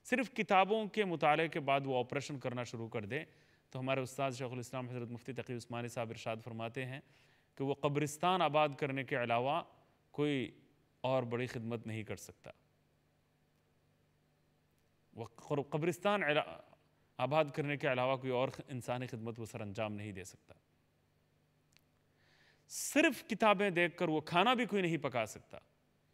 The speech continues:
यानी ज़िंदगी में कभी किसी को पकाते हुए नहीं देखा, ज़िंदगी में कभी किसी को पकाते हुए नहीं देखा, only लिखी हुई किताब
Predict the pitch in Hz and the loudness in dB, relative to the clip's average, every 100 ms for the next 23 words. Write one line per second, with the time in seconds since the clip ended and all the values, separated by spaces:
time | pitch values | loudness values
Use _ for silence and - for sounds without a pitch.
0 | _ 156 185 139 156 180 175 196 240 220 | _ -2 -2 -2 0 2 2 2 2 0
1 | 160 196 254 214 - 208 190 156 139 147 | 0 2 2 0 -2 -2 0 -2 2 2
2 | 147 135 135 113 107 95 92 - 80 _ | 2 0 -2 -2 -4 -6 -8 -12 -18 _
3 | 123 160 262 220 220 220 196 151 294 277 | -6 -2 0 4 4 6 0 6 6 6
4 | 208 185 190 175 165 143 147 143 139 135 | 2 -2 -2 0 -2 2 2 2 -2 -2
5 | 123 117 110 160 175 - - - 156 202 | -2 -4 -4 -2 -2 -4 -20 -2 2 2
6 | 208 247 240 - _ _ _ _ _ - | 2 -2 -4 -14 _ _ _ _ _ -20
7 | _ _ 147 220 - 254 208 180 156 139 | _ _ 4 4 6 4 2 2 4 4